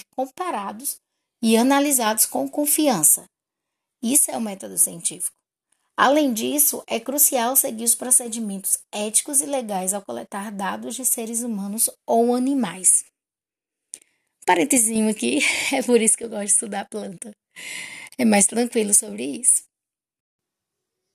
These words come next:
Eu já dei aí alguns exemplos práticos do meu dia a dia, tanto quanto as pesquisas que eu fiz, quanto o, as orientações com alguns alunos.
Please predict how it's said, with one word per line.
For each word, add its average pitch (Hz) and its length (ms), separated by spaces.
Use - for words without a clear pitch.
Eu 226 140
já 226 160
dei 214 240
aí 214 300
alguns 220 340
exemplos 208 560
práticos 214 640
do 226 100
meu 226 200
dia 214 220
a 220 40
dia, 202 400
tanto 240 260
quanto 240 220
as - 80
pesquisas 208 680
que - 120
eu 277 80
fiz, 277 520
quanto 320 720
o, 247 480
as 220 160
orientações 233 720
com - 120
alguns 240 280
alunos. 226 560